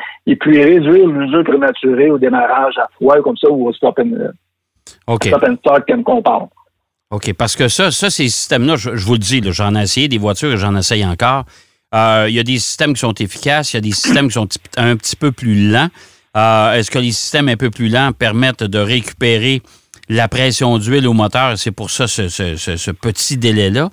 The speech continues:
Speaker 2: Chose certaine, c'est que c'est de plus en plus populaire. C'est une façon, euh, que les constructeurs ont trouvée, euh, rapidement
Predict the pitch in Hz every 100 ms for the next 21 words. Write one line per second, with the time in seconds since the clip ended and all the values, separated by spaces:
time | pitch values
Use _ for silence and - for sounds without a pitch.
0 | - - _ - - 170 165 - 120 -
1 | 156 180 135 - 117 - 123 110 - 143
2 | 123 104 123 117 104 104 123 156 - 107
3 | 147 131 - - 139 - 160 180 - -
4 | _ _ - 113 107 104 101 98 92 120
5 | 113 131 120 - 107 143 120 110 - 151
6 | 135 120 160 - - _ - 95 82 135
7 | 180 - 147 123 113 143